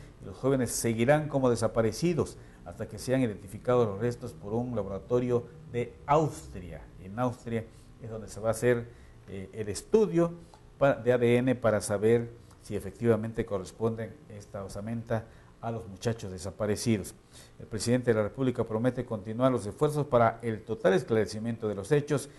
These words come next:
y castigo a quienes participaron en estos crímenes abominables,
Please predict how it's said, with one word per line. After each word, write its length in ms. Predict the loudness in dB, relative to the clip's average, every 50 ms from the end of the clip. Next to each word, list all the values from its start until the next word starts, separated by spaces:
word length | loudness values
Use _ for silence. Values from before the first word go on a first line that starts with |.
| -20 -20 -20 -20
y 40 | -14
castigo 380 | -10 -8 -8 -2 0 4 4
a 80 | 4 2
quienes 280 | 2 0 0 0 -2 -2
participaron 760 | -2 -4 -2 -4 -8 -10 -8 -4 2 4 4 6 6 2 2
en 80 | 2
estos 420 | 0 0 0 2 2 2 2 2 0
crímenes 540 | -6 -4 -2 0 0 2 2 2 0 -2 0
abominables, 760 | 2 2 2 2 -4 -8 -4 0 2 2 4 4 2 0 0